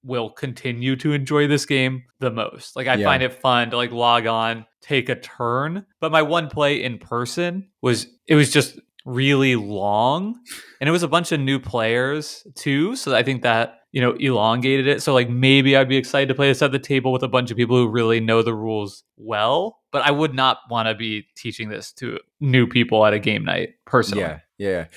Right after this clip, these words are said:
Speaker 2: And by really long, you mean more than three hours?
Speaker 1: It was, like, three and a half or four hours. Yeah.
Speaker 2: Yeah.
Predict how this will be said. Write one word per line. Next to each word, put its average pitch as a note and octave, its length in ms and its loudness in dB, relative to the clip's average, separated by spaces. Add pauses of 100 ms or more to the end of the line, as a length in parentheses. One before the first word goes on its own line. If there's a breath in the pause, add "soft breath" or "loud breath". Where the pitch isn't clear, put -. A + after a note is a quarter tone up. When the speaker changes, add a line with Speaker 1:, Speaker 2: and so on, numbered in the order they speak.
(220 loud breath)
Speaker 2:
And D#3+ 220 4
by D#3 80 8
really D#3 340 4
long, A#2 320 0
you G#2 120 -4
mean F#2+ 440 -6
more A#2 240 0
than F#2 200 -8
three F#2 200 -4
hours? - 440 -12 (160)
Speaker 1:
It - 40 0
was, D#3 80 0
like, F#3 220 0
three A#2+ 200 0
and G#2+ 80 -2
a G2+ 40 -4
half - 380 -8 (100)
or A2+ 100 -12
four A2 240 -8
hours. - 520 -8
Yeah. A#2+ 240 -10 (380)
Speaker 2:
Yeah. F#2+ 260 -6